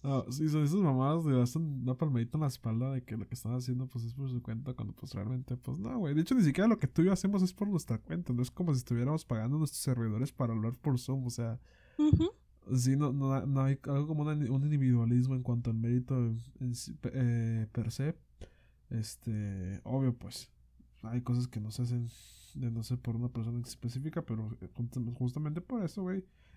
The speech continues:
Speaker 1: es que nosotros nos, nadie está, nadie re-, de re-, de realidad es, es lo que es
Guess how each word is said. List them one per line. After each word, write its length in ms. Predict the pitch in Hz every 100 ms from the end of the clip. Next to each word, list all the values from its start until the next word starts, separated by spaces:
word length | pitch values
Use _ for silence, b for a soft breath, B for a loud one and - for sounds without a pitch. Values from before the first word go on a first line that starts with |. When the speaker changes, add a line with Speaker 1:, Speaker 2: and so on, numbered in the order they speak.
| b
Speaker 1:
es 120 | -
que 140 | - 131
nosotros 500 | 123 120 117 117 123
nos, 380 | 123 120 117 135
nadie 400 | 135 143 180 190
está, 380 | 123 - 139 135
nadie 320 | 156 190 127
re-, 260 | 113 120 120
de 160 | 117
re-, 420 | 120 127 117 120 113
de 100 | 127
realidad 420 | 123 120 117 131 - B B B B B -
es, 360 | - 120 - -
es 400 | 123 127 - -
lo 180 | 147 127
que 180 | 120 120
es 240 | 123 -